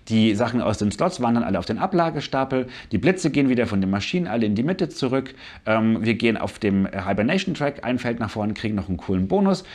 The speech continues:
Und wenn wir dann das nächste Mal wieder dran sind, dann haben wir quasi wieder alle möglichen Sachen in der Hand und können wieder so richtig loslegen. Das Spiel ist, wie gesagt, dann zu Ende, wenn zwölf Artefakte, im Spiel zu viert zumindest, bei drei Spielern sind's zehn Artefakte, zu zweit hat man nur acht Artefakte, damit das Spiel einigermaßen an die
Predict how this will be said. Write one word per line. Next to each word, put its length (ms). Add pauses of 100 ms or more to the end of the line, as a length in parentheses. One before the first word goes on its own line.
(140)
Und 220
wenn 100
wir 60
dann 140
das 100
nächste 220
Mal 100
wieder 180
dran 280
sind, 220
dann 200
haben 140
wir 80
quasi 260
wieder 220
alle 120
möglichen 440
Sachen 160
in 120
der 120
Hand 140
und 120
können 160
wieder 140
so 100
richtig 340
loslegen. 540 (540)
Das 80
Spiel 140
ist, 120
wie 100
gesagt, 280
dann 120
zu 120
Ende, 320
wenn 280 (140)
zwölf 280
Artefakte, 800
im 280
Spiel 200
zu 140
viert 200
zumindest, 480
bei 220
drei 220
Spielern 340 (240)
sind's 260
zehn 160
Artefakte, 560
zu 100
zweit 240
hat 120
man 100
nur 100
acht 200
Artefakte, 440
damit 220
das 100
Spiel 220
einigermaßen 560
an 140
die 160